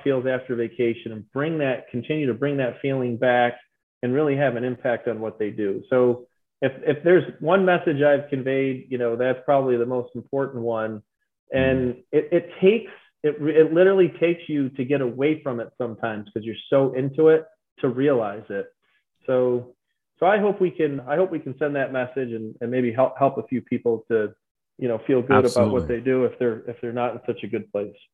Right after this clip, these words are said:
Speaker 2: Of course. Well, you heard it here from directly the source, from you, the great Vespi.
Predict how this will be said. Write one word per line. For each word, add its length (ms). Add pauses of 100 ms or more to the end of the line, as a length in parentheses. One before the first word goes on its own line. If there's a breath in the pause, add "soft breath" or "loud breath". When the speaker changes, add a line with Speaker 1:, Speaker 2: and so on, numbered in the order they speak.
(360)
Speaker 2:
Of 160
course. 340
Well, 120
you 140
heard 240
it 120
here 420 (120)
from 200
directly 380
the 120
source, 640 (180)
from 140
you, 160
the 100
great 380
Vespi. 520